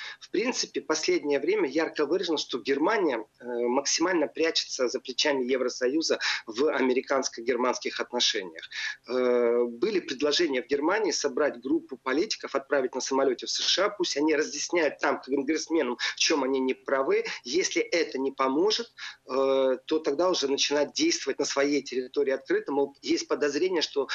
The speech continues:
американские конгрессмены прям не знают, что делают, э, э, американские посольства в Германии. Ну, идея наивная, я считаю, потому что прекрасно все все знают. И есть сенаторы, есть конгрессмены, которые не просто интересуются, а которые открыто об этом постоянно говорят,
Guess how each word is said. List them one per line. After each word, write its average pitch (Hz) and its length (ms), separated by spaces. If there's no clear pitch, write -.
американские 143 760
конгрессмены 143 600
прям 139 260
не 151 100
знают, 170 360
что - 220
делают, 156 460
э, 120 540
э, 123 200
американские 139 1040
посольства 127 640
в 110 120
Германии. 110 640
Ну, 190 300
идея 175 340
наивная, 202 500
я 127 180
считаю, 113 440
потому 143 240
что - 200
прекрасно - 460
все 139 160
все 139 180
знают. 196 260
И 123 80
есть 123 500
сенаторы, 156 520
есть 139 220
конгрессмены, 135 600
которые 135 360
не 131 60
просто 170 260
интересуются, 131 640
а 113 40
которые 135 380
открыто - 540
об 123 140
этом 120 200
постоянно 127 460
говорят, 135 440